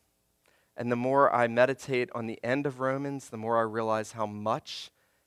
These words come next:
is there. Here is, here is the greatest evangelist, pastor, church planner, missionary the world has ever seen.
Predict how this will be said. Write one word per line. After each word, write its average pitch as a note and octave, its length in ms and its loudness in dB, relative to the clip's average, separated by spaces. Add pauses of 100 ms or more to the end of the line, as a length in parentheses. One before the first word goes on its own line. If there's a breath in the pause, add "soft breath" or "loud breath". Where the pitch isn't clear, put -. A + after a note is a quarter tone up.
(140)
is A#2+ 200 -4
there. C3 280 2
Here F3+ 280 4
is, D3 240 -4 (260 soft breath)
here G3 260 6
is C#3 640 4 (480 soft breath)
the C3+ 100 2
greatest D3 1000 0 (420)
evangelist, D#3+ 1120 0 (420)
pastor, D#3 840 2 (560)
church - 420 0
planner, C#3 560 -2 (380)
missionary B2+ 500 0
the G#2+ 140 -4
world B2+ 240 2
has A2 120 -6
ever C3+ 200 2
seen. C2+ 420 -12